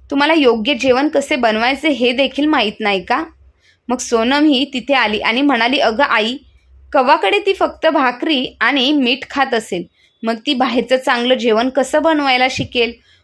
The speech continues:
असं म्हणत आई आणि मुलगी दोघीही हसायला लागले. मग अचानक संजय त्यांच्या वडिलांसमोर, वडिलांना समोर पाहून म्हणाला, "अरे बाबा, तुम्ही?"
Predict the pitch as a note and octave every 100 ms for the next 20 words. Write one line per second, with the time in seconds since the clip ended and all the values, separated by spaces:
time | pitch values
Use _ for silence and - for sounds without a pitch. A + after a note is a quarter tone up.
0 | - A3 C4 B3 A#3 B3 - G#3+ A#3 C4
1 | A3+ C4 A3+ G3 A#3 G#3+ G#3 C4 D#4+ D#4+
2 | D4 B3+ B3 A3 G3 F#3+ F3+ - _ _
3 | - _ D4 F4+ E4+ A4 - - B3 C4
4 | F#4 G4+ G#4+ - D#4+ D4 F4+ F#4 C4 B3+
5 | D#4 B3+ A#3+ C4+ D#4 E4 D#4 C4 C#4 -
6 | B3 A3 C4+ D4+ C#4 G#3+ G#3+ _ _ -
7 | D4+ A#3+ C#4+ D#4+ C#4+ D4 B3 B3+ D4 C4+
8 | B3 A#3+ G#3 C#4 A#4 _ _ _ _ D#4+
9 | F4 A#4+ G#4